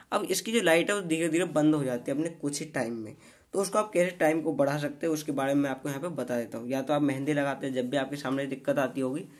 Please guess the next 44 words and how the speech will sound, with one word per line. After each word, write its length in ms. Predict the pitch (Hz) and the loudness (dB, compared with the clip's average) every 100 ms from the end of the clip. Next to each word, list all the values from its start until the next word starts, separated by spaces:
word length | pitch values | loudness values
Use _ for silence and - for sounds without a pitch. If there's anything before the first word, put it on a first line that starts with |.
| - - _ | -20 -20 _
तो 140 | 147 - | -6 -4
उसको 220 | 151 208 | -4 -6
सॉल्व 240 | 196 180 180 | 2 2 4
करने 300 | 170 160 160 | 2 4 2
के 80 | 165 | 2
लिए 120 | 165 | 2
मैंने 300 | 160 160 170 | 2 2 0
एक 100 | 151 | 0
सॉल्यूशन 360 | 131 127 135 151 | 0 0 0 0
आपके 260 | 143 143 | 0 0
लिए 100 | 147 | -2
बता 220 | 135 131 131 | 0 0 2
रहा 100 | 139 | 2
हूँ। 180 | - - - _ _ - | -2 -10 -20 _ _ -4
तो 40 | |
इसके 180 | 175 185 | -2 0
लिए 120 | 202 | -2
क्या 180 | 202 165 | 2 4
करना, 260 | 165 170 175 - | 4 0 -2 -4
आपको 240 | 135 - | -4 0
जाना 240 | 156 151 156 | 2 4 4
है 60 | |
यहाँ 160 | 139 135 | 0 -2
पे 160 | 170 214 - _ | -6 -6 -14 _
फ़ोन 260 | - 135 147 | -6 0 2
की 80 | 156 | 2
सेटिंग्स 420 | 147 131 135 143 | 0 0 0 0
में, 100 | 165 | -2
लॉक 260 | 151 131 135 | 0 0 -2
स्क्रीन 300 | 143 143 151 | -4 0 0
पर, 200 | 151 185 _ _ _ - | -2 -10 _ _ _ -2
और 60 | |
यहाँ 180 | 156 156 | 0 2
पे 80 | 185 | 2
आपको 200 | 180 190 | 2 0
ढूंढना 340 | 156 147 151 | 2 2 2
है, 220 | 156 226 - _ _ _ _ _ _ _ _ | 0 -4 -14 _ _ _ _ _ _ _ _
ऊपर 260 | 151 151 180 | -2 2 2
देखने 260 | 170 180 | 2 2
को 60 | 175 | 2
मिल 140 | 165 143 | 4 4
जाएगा 200 | 143 151 | 6 4
आपको 160 | 151 196 | 0 -6
स्लिप। 360 | - 131 120 | 0 0 0